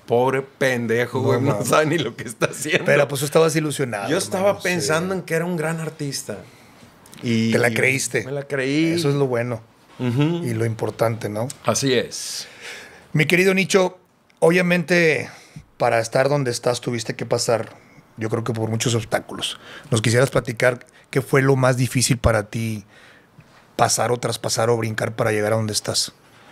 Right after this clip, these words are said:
Speaker 1: Cuando estaba con Foxy Banda ya, ya estaba yo grabando algunas cosas para, para, en estudio, ¿no? Y sí hubo algunas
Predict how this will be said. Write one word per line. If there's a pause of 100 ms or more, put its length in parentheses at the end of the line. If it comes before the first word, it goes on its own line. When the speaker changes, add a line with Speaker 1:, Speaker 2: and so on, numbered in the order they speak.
(160)
Speaker 1:
Cuando
estaba
con
Foxy
Banda
ya, (160)
ya
estaba
yo
grabando
algunas
cosas
para, (680)
para, (1000)
en
estudio,
¿no? (1500)
Y
sí
hubo
algunas